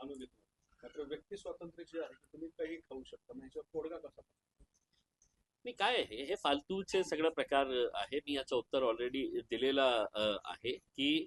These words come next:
Speaker 2: त्यांनी आता आमच्या, आम्हाला समजावून सांगा की आज मी खाऊ शकतो पण बाजारातून आणू शकत, अ, नाही. याचा सायंटिफिक, अ, काय त्यांचं हे होतं, उद्देश होता, मला माहित नाही आहे. आता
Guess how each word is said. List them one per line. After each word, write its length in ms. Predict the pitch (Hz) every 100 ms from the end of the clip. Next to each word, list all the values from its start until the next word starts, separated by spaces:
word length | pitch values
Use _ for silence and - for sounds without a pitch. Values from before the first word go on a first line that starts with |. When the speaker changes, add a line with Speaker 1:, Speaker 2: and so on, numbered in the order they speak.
| -
Speaker 2:
त्यांनी 280 | 135 143 214
आता 240 | 220 190 208
आमच्या, 300 | 170 165 165
आम्हाला 280 | 135 147 175
समजावून 460 | - 135 147 165
सांगा 320 | 160 127 98 117 - _ _ _ _
की 80 | 170 -
आज 220 | - 156 185
मी 120 | 190 185
खाऊ 280 | - 143 196
शकतो 500 | - 156 - - 294 _ _ -
पण 140 | 151
बाजारातून 580 | 131 117 135 135 - 185 _ -
आणू 200 | 226 -
शकत, 260 | - -
अ, 220 | 107 - 120 107 117
नाही. 340 | 107 92 120 - - - - -
याचा 420 | 151 160 208 202 - -
सायंटिफिक, 680 | 147 151 151 185 - 196 - - - _ _ _ -
अ, 100 | 123 143 123 _ _
काय 420 | - 165 180 180 - - - - 147
त्यांचं 500 | 147 143 160 143 123
हे 280 | 110 117
होतं, 300 | 143 127 -
उद्देश 360 | 143 113 139 147
होता, 180 | 120 123
मला 220 | 127 123 127
माहित 240 | 127 131 143
नाही 120 | 139
आहे. 140 | 117
आता 180 | 175 196